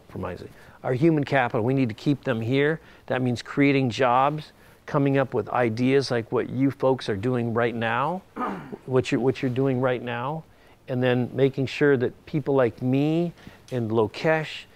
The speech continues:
and D C A and who else can fund you, can fund what you need, and make sure that we, that we, that we work off of that. I know that's a high-level answer,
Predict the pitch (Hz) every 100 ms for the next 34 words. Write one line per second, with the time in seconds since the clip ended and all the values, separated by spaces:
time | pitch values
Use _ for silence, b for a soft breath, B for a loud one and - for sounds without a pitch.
0 | b b 123 110 135 139 - 117 127 156
1 | 160 156 160 B B B B B 120 117
2 | 113 110 110 107 139 120 95 - - b
3 | - 160 147 185 170 120 95 - - _
4 | _ _ _ _ - 160 131 165 160 160
5 | 147 131 135 135 110 92 - - _ _
6 | b b b 123 135 147 - 147 131 131
7 | 127 127 117 131 120 135 117 123 120 113
8 | 107 92 - 104 - - _ _ _ _
9 | _ _ _ _ _ _ b b b 117
10 | 139 147 131 113 - 131 135 127 123 127
11 | 143 - 170